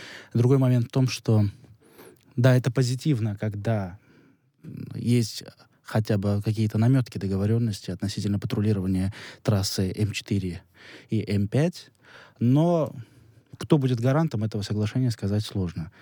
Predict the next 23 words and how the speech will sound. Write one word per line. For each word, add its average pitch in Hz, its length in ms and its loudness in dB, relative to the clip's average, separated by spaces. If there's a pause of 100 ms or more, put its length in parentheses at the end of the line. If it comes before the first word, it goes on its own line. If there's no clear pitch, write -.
(380)
С 120 100 0
другой 151 260 2
стороны, 151 480 0 (440)
Турция 127 520 2 (680)
поняла, 127 400 4
что 107 160 -2
нато 120 260 4
её 107 160 0
поддерживать 104 420 -2
не 104 100 0
будет. 123 320 -4 (580)
Турция 143 340 2
действует 120 380 0
сегодня 113 440 0
откровенно 120 600 0
в 107 80 0
антиевропейском 110 800 0
ключе. 107 460 -4 (540)
Американцы 131 840 2
её 127 360 2
поддержали 117 800 0
частично 107 960 -2 (880)
в, - 140 -14